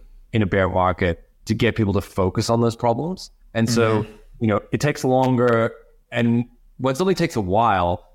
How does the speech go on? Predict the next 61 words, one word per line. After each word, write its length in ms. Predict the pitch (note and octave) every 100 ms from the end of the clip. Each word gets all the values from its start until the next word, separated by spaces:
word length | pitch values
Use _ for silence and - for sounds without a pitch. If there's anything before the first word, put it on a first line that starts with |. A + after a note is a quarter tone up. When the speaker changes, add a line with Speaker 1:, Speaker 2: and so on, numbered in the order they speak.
| -
Speaker 1:
a 40 |
lot 120 | A#2 C3
of 60 |
people 140 | C#3 A2
just 140 | G2
get 140 | G2 E2
bored 240 | G2 G#2
and 80 | F2+
they 60 | E2+
kind 120 | F#2
of 60 |
switch 220 | - E2 F2
off, 160 | D#2 - -
right? 180 | G2+ - -
Whereas 200 | B2+ A#2+
in 80 | B2+
a 20 |
bear 220 | A#2 C3+
market, 280 | B2+ A#2 G2+
there's 140 | G#2+
more 180 | B2+ D3+
attention. 460 | C#3 G2+ F2+ - - -
And 80 |
so 220 | A#2+ B2 A#2 -
you 100 | A#2 B2+
can 140 | C3
get 220 | C#3 D3
people 320 | - C#3+ B2
to, 100 | A2+
like, 200 | A2 G2
focus 500 | - B2 B2 A2+ A#2
on 100 | G#2+
a 60 | G2
problem 560 | - G#2+ G2 G2+ F#2 F2+ - - -
all 200 | B2 A2
the 60 |
way 140 | A2 G2+
through 220 | - A2
the 60 | A2+
problem 460 | - G#2+ G2 F2+
and 180 | F2+ F2
through 140 | G#2+ G2+
the 60 |
governance 440 | G2+ F#2 F#2+ F#2 F2
process 520 | - F2+ - C#3+ D#3
and 140 | F#2+ F#2
kind 160 | F#2+
of 100 | F#2 - -
come 200 | - A2
out 160 | G2+ G2
the 60 | G2
other 120 | E2
side. 420 | - E2 B2+ G2 - - -
And 120 | A#2+
so 100 | C3
we've 140 | C3 B2+
seen 200 | D#3+ D#3
a 80 |
lot 240 | A#2+ A#2 B2
more, 480 | A#2+ A2+ G#2 G2 - _ - -
uh, 480 | G#2+ G2 F2+ F2+ F2